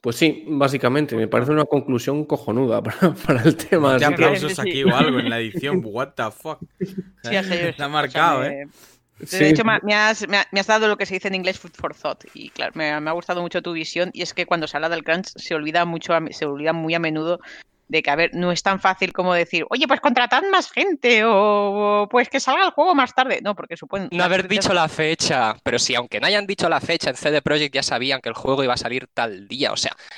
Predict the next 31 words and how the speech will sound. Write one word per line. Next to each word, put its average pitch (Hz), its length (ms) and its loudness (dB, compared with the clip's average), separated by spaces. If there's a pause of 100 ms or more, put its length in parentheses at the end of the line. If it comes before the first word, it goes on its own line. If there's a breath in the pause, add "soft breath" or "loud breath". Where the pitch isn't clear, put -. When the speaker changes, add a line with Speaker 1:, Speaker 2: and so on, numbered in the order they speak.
Speaker 4:
es 180 80 -2
Speaker 3:
Sí. 165 60 -2
Speaker 4:
que 139 40 0
la 113 100 -4
gente 165 260 -2
se 156 120 -2
piensa 160 420 -2
que 160 100 -6
cuando 123 240 0
se 120 140 0
da 131 80 2
una 175 200 0
fecha 170 460 -2 (400 soft breath)
es, 139 260 -2
es 160 160 -2
cuando 165 360 2
de 139 100 4
verdad 131 300 0
la, 165 140 0
la 143 140 -2
compañía 139 540 -2
sabe, 147 360 0
¿no? 156 240 2
A 135 40 0
lo 120 80 -2
mejor 113 260 -2
la 165 100 0
fecha 170 280 -2
te 156 100 -4
la 143 100 0
dan, 147 220 -2